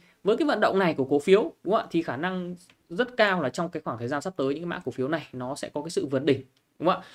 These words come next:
Và hai nhóm đang có cái, à, xác suất vượt đỉnh ở thời điểm này đó là nhóm thép và nhóm bất động sản, khi mà dòng tiền vẫn đang ở trong nhóm này và chưa có cái dấu hiệu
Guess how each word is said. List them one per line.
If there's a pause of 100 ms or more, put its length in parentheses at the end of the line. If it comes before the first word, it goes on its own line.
(100)
Và
hai
nhóm
đang
có
cái, (360)
à,
xác
suất
vượt
đỉnh (100)
ở
thời
điểm
này
đó
là
nhóm
thép (100)
và
nhóm
bất
động
sản, (220)
khi
mà
dòng
tiền
vẫn
đang
ở
trong
nhóm
này (380)
và
chưa
có
cái
dấu
hiệu